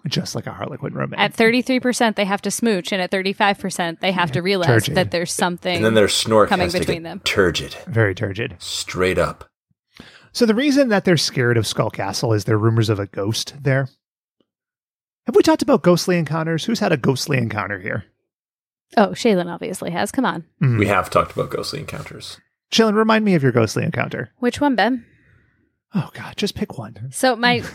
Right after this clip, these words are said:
Speaker 3: <laughs>
Speaker 2: my
Speaker 3: The,
Speaker 2: dad's
Speaker 3: the,
Speaker 2: old
Speaker 3: the
Speaker 2: house.
Speaker 3: haunted attic.
Speaker 2: My dad, well, well, that, my grandparents have the house that had the guy who hanged himself,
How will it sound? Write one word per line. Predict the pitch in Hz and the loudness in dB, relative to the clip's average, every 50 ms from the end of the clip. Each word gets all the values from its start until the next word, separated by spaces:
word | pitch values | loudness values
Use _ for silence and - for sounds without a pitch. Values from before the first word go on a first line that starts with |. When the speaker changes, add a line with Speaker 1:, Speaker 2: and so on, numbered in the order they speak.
| - | -16
Speaker 3:
<laughs> | - - - _ | -20 -20 -20 _
Speaker 2:
my | - 226 233 247 | -2 0 2 2
Speaker 3:
The, | - | 2
Speaker 2:
dad's | 233 226 220 226 - | 4 4 4 4 4
Speaker 3:
the, | 262 254 | 2 2
Speaker 2:
old | 254 233 | 2 2
Speaker 3:
the | 208 | 0
Speaker 2:
house. | 220 208 98 101 - | 0 0 2 4 4
Speaker 3:
haunted | 127 127 135 117 | 2 2 2 0
attic. | 120 120 110 92 87 - - - - _ _ _ _ _ _ _ _ _ | 0 -2 -2 -6 -10 -16 -20 -20 -20 _ _ _ _ _ _ _ _ _
Speaker 2:
My | - 233 240 | 0 0 0
dad, | 233 - 226 226 - - | 2 2 0 -2 -2 -2
well, | 214 220 214 208 | -2 -2 0 0
well, | 220 226 220 196 - _ _ | 0 -2 -2 -2 -10 _ _
that, | 233 226 170 135 - _ _ _ _ _ - | 2 2 2 0 -6 _ _ _ _ _ 0
my | 220 214 214 196 _ _ _ _ _ | 0 0 0 -2 _ _ _ _ _
grandparents | 240 240 262 247 247 262 233 220 | 0 0 0 0 -2 -4 -2 -2
have | 233 220 190 | -2 -2 -2
the | 185 208 | -2 -4
house | 185 202 190 190 185 - - - - _ _ _ _ _ _ _ _ _ _ _ _ _ _ _ _ _ _ _ _ _ _ _ _ | -2 0 -2 -2 -4 -6 -10 -12 -14 _ _ _ _ _ _ _ _ _ _ _ _ _ _ _ _ _ _ _ _ _ _ _ _
that | 208 208 | 2 2
had | 190 202 190 170 | 4 2 0 0
the | 190 185 | 0 2
guy | 196 185 180 185 | 4 4 4 4
who | 175 190 185 175 175 175 | 4 0 0 0 -2 -4
hanged | 175 180 190 185 180 | -4 -2 -2 -2 0
himself, | 180 175 170 - - 165 156 156 170 - - | -2 -4 -2 -2 -2 -2 -2 -2 -6 -8 -14